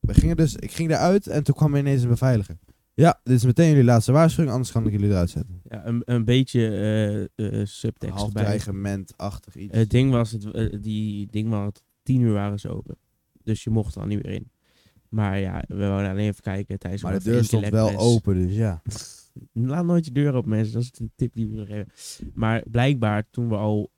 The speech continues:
Speaker 2: alleen onze hotelkamer uitliepen, direct op dat moment, checkte die ons al op de camera's. Eh, wij liepen namelijk aan het einde van de gang, want we dachten, daar moeten we zijn om naar beneden te gaan via de trap.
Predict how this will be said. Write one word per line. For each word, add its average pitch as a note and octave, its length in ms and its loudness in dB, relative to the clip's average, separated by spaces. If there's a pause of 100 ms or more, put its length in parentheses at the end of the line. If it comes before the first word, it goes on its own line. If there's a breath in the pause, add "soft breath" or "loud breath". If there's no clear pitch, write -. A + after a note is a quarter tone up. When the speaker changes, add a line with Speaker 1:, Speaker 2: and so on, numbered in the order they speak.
Speaker 2:
alleen A2 300 0
onze G#2 180 -2
hotelkamer G2+ 480 -2
uitliepen, A2 400 -4
direct A2+ 480 -4
op G#2 80 -14
dat G#2+ 120 0
moment, G#2 380 -4
checkte - 340 -4
die G2 180 -4
ons G2+ 260 -6
al G2 100 -4
op F#2 80 -4
de - 80 -20
camera's. G2 560 -6 (520)
Eh, A2+ 480 2
wij A2+ 160 2
liepen A#2 240 2
namelijk G#2+ 220 0
aan G#2+ 60 -2
het - 100 -6
einde A2+ 160 -2
van G#2 120 -2
de G2 60 -4
gang, G#2 200 -2
want F#2+ 140 -6
we G#2 80 -6
dachten, G2+ 300 -8
daar G2+ 200 -8
moeten G#2 180 -10
we G#2 60 -12
zijn G2 220 -8
om G2 80 -12
naar G2 120 -12
beneden G#2 240 -8
te - 80 -14
gaan G2+ 100 -18
via G#2+ 100 -12
de G#2+ 80 -10
trap. G2+ 220 -8